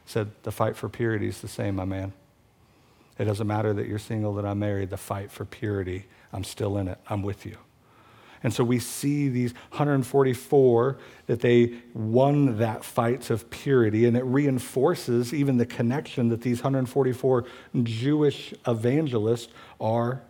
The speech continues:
Israel. It, it enforces that connection of the hundred forty-four with Israel, because in the Old Testament,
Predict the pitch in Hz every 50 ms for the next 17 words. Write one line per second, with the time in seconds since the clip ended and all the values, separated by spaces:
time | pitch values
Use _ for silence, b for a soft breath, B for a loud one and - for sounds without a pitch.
0 | - _ _ _ _ - 185 208 202 - 107 95 98 - _ - - 208 - -
1 | 127 127 - - 143 143 - - - B B B B B - 135 131 120 - -
2 | - 139 143 143 - 135 120 127 120 - - 135 135 139 147 - - - 117 110
3 | 110 110 101 - - 139 143 143 - - 123 123 120 - - 123 117 113 117 117
4 | 110 - 131 151 135 117 107 101 101 107 B B B B B - 139 135 151 131
5 | 143 131 127 135 147 156 165 160 143 - - - 147 - - 120 104 85 -